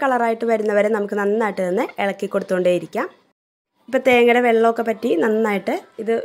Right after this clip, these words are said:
വിട്ട് വിട്ട് വന്നിട്ടുണ്ട്. ഇതുപോലെ ഇനി നല്ല ഗോൾഡൻ കളറാവുന്നവരെ നമുക്കിതൊന്ന് ഫ്രൈ ചെയ്തെടുക്കാം.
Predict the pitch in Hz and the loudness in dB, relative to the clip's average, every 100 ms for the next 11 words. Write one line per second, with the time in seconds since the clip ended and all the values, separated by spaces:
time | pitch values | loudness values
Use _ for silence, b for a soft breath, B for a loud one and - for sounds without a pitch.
0 | 226 226 226 220 220 208 185 185 226 262 | -6 -2 0 0 0 0 -2 -2 0 2
1 | 208 202 208 226 370 _ 220 220 226 214 | 4 4 4 2 -2 _ -2 0 0 0
2 | 226 226 233 262 240 202 202 190 190 196 | 2 2 2 2 0 -2 -4 -6 -4 -4
3 | 277 220 - 185 185 311 - 214 190 180 | -4 -4 -4 -2 0 0 0 0 0 -2
4 | 190 180 165 - 254 | -4 -2 -4 0 -2